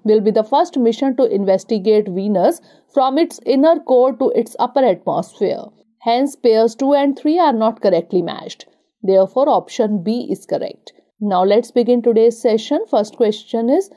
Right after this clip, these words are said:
in the context of government policies and interventions, which of the following ministries is associated with the Grameen Udyami scheme? Ministry of Rural Development,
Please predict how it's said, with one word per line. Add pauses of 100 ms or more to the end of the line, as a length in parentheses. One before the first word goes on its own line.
(220)
in
the
context
of
government
policies
and
interventions,
which
of
the
following
ministries
is
associated
with
the
Grameen
Udyami
scheme? (400)
Ministry
of
Rural
Development,